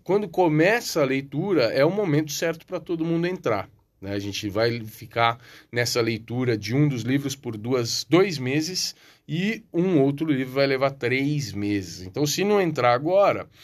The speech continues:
vai entrar só mais adiante quem quiser. Portanto, esse é o momento. Se você tem interesse em participar desses estudos conosco,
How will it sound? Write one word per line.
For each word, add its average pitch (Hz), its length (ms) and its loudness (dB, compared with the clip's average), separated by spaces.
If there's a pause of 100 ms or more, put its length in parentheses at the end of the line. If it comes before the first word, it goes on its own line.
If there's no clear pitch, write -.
(400)
vai 208 80 0
entrar 170 220 0
só 160 180 2
mais 143 260 4
adiante 147 460 2
quem 131 160 -6
quiser. 101 440 -8
Portanto, 143 420 -4
esse 196 320 2
é - 20 2
o 196 100 0
momento. 160 540 -6
Se - 160 -10
você 135 260 -6
tem 147 180 -2
interesse 131 480 -2
em 113 40 -6
participar 104 680 -4 (560)
desses 147 440 2
estudos 135 420 -8
conosco, 151 580 -2